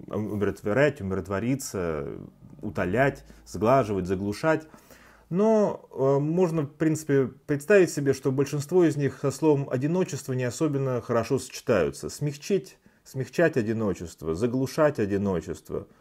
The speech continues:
умиротворять одиночество, утолить, облегчать. Ну, наверное, можно облегчить одиночество, но звучит как-то странно.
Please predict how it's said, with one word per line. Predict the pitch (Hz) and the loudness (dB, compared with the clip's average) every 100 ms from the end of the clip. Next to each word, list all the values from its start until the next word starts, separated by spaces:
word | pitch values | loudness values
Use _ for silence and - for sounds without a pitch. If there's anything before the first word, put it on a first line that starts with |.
| _ | _
умиротворять | 113 117 117 117 123 139 131 | -2 2 2 2 4 4 4
одиночество, | 113 101 101 82 - - | 2 0 0 -2 -4 -6
утолить, | 101 117 123 139 143 - _ _ _ _ _ _ _ _ | -4 0 0 0 -4 -12 _ _ _ _ _ _ _ _
облегчать. | 110 104 117 - - 143 131 - _ _ _ _ - | -4 -2 -4 -2 2 2 2 -2 _ _ _ _ -2
Ну, | |
наверное, | 170 156 196 170 110 | 4 10 10 10 4
можно | 110 180 143 | 4 2 2
облегчить | 98 104 107 107 104 | 0 -2 -4 -4 -2
одиночество, | 104 113 90 - 107 | -2 -2 -4 -4 -4
но | |
звучит | 104 120 135 | -4 -4 -4
как-то | 120 - 110 | -4 -4 -6
странно. | - 107 85 73 67 | -4 0 0 -2 -8